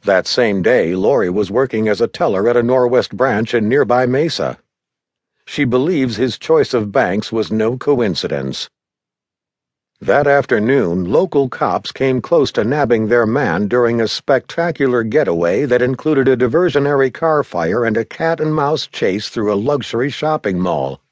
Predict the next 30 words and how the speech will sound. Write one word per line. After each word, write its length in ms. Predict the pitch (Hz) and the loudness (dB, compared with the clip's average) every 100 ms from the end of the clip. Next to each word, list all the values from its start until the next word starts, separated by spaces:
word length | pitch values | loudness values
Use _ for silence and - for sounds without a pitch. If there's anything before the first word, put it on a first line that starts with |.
| _ | _
with 220 | 98 101 | -2 -2
Craig 340 | - 147 123 87 | 0 0 2 0
buying 480 | 135 123 85 85 107 | 0 0 0 -2 -4
and 300 | 135 156 147 | -4 -2 -2
changing 560 | - 151 160 117 117 117 | -2 -2 0 -2 -2 -2
clothes 420 | - 135 90 107 | 0 0 0 -2
several 400 | - 170 98 90 | -2 -2 -2 -2
times. 600 | - 139 120 67 65 - - _ _ _ _ _ _ _ _ | -2 0 0 -2 -8 -14 -18 _ _ _ _ _ _ _ _
In 160 | 180 170 | 0 2
the 200 | 127 127 | 4 2
end, 300 | 110 98 104 | 2 0 0
the 120 | 123 | -2
cops 380 | - 151 147 - | 0 -2 -2 -4
found 400 | 151 123 98 110 | -2 0 -2 -2
Craig's 360 | 135 120 101 | 0 0 0
car, 540 | - 139 127 90 67 - | -6 -2 0 0 -2 -6
strewn 520 | - - 180 165 113 110 | -14 -4 0 2 2 0
with 140 | 113 | 0
wads 400 | 104 147 175 120 | 0 0 0 0
of 160 | 131 - | -2 -2
cash 480 | - 117 87 98 - | -2 0 0 -4 -6
and 160 | 120 113 | -2 -2
a 40 | |
bank 380 | 104 147 156 127 | 0 0 0 -2
money 300 | 139 151 95 | -2 0 -2
tracking 420 | - 90 85 92 | -2 -2 -2 -2
device. 580 | 87 85 82 76 73 - _ _ _ _ _ | -2 -2 -2 -2 -6 -10 _ _ _ _ _
But 240 | - 120 120 | -2 0 0
no 320 | 143 139 101 | 0 2 0
Craig. 560 | - - 98 76 67 | -2 0 0 0 -6